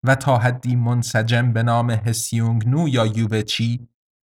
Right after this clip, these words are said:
بلکه احتمالاً ده‌ها خان و شاه کوچک و بزرگ مستقر بودند و میان همهٔ آنان با یکدیگر و هر کدام آنان با دولت‌های منسجمتر و بزرگتر چین و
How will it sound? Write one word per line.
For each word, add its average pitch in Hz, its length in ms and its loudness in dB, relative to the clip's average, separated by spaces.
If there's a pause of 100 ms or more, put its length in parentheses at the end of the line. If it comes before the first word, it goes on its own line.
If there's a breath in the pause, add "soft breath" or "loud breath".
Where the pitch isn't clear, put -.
بلکه 175 460 2
احتمالاً 151 800 2
ده‌ها 147 520 4
خان 170 480 2
و 170 100 2
شاه 151 440 2
کوچک 120 480 -4
و 117 60 -2
بزرگ 117 500 -2
مستقر 101 520 -2
بودند - 420 -10 (840)
و 156 120 8
میان 160 380 4
همهٔ 165 560 4
آنان 131 420 2
با 123 160 2
یکدیگر 117 840 0 (140)
و 123 140 4
هر 143 260 4
کدام 139 440 2
آنان 113 460 2
با 123 160 4
دولت‌های 131 760 2
منسجمتر 139 1120 0
و 151 100 4
بزرگتر 143 840 0
چین 175 540 2
و 127 180 4